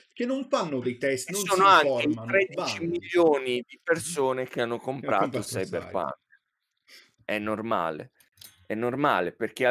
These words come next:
Speaker 1: Bisogna
Speaker 2: altrimenti
Speaker 1: ponderare la scelta, ma infatti lo so Anto, so, solo
Speaker 2: caro
Speaker 1: che tu perdi
Speaker 2: Claudio,
Speaker 1: troppo tempo.
Speaker 2: Cyberpunk se f-, se si dovesse basare Cyberpunk, facciamo la connessione con quello di prima,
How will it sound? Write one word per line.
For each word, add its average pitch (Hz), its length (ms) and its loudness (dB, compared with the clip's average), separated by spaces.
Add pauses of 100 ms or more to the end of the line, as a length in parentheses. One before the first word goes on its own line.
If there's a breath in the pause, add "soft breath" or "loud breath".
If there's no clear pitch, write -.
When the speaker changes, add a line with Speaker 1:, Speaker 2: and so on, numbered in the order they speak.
(120)
Speaker 1:
Bisogna 127 400 2
Speaker 2:
altrimenti - 0 -
Speaker 1:
ponderare 147 500 2
la 143 100 -2
scelta, 131 360 -8
ma 175 100 -12
infatti 170 320 -10
lo 117 140 -10
so 104 200 -10
Anto, 101 280 -16
so, 147 260 -10
solo 147 240 6
Speaker 2:
caro - 0 -
Speaker 1:
che 156 160 2
tu 135 220 6
perdi 143 340 4
Speaker 2:
Claudio, - 0 -
Speaker 1:
troppo 123 320 0
tempo. 143 400 2
Speaker 2:
Cyberpunk 147 480 0 (480)
se 135 220 -2
f-, - 180 -16 (340)
se 139 220 -2
si 151 260 -6
dovesse 160 640 2
basare 107 760 -2
Cyberpunk, 110 920 -6
facciamo 95 640 -8
la 98 220 -2
connessione 101 520 -6
con 107 140 -4
quello 107 200 0
di 104 140 -2
prima, 92 320 -8